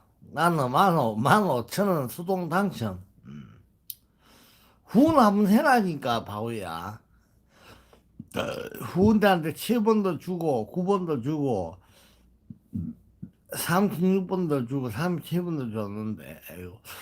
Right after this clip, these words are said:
후원을 하라니까. 참, 혼자서 안 되면 타겟한테 후원을 해야 돼, 아이가. 그래야 되지. 맨날 혼자서 하니까 안 되지.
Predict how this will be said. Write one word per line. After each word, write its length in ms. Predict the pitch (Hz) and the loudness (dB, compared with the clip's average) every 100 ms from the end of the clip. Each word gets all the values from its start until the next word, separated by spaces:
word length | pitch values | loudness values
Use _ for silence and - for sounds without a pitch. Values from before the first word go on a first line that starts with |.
| - _ | -20 _
후원을 520 | - 247 302 277 180 | 2 4 4 2 2
하라니까. 840 | 113 117 113 101 85 82 92 98 - | 0 -2 -2 -4 -10 -12 -10 -10 -12
참, 440 | - 143 127 110 - - - - - | -6 -4 -4 -8 -12 -20 -20 -20 2
혼자서 400 | 277 294 226 185 147 | 4 6 6 4 2
안 320 | 87 104 117 | 0 -2 2
되면 440 | 214 247 190 139 | 2 4 0 0
타겟한테 560 | - 196 233 233 180 143 | -6 -4 0 2 0 -2
후원을 560 | 113 - 185 277 262 170 | -6 -4 -2 0 0 0
해야 220 | 135 104 | 0 -4
돼, 140 | 92 80 | -8 -10
아이가. 600 | 80 80 67 50 76 - _ _ _ _ _ _ _ _ - - _ | -10 -10 -14 -16 -16 -18 _ _ _ _ _ _ _ _ -20 -20 _
그래야 300 | 226 254 220 | 4 6 6
되지. 760 | 151 123 110 95 90 85 85 73 _ _ _ _ _ _ _ _ - _ _ _ _ _ _ _ _ _ _ _ - - - - | 2 -2 -4 -8 -8 -12 -16 -20 _ _ _ _ _ _ _ _ -20 _ _ _ _ _ _ _ _ _ _ _ -12 -12 -12 -4
맨날 560 | 202 277 - - 226 | 0 0 0 2 2
혼자서 560 | 170 240 233 208 180 156 | 4 2 0 0 0 0
하니까 460 | 151 165 147 120 | -2 -4 -6 -8
안 160 | 85 107 | -6 -4
되지. 720 | 160 165 123 87 82 73 65 | -2 -2 -6 -6 -10 -14 -18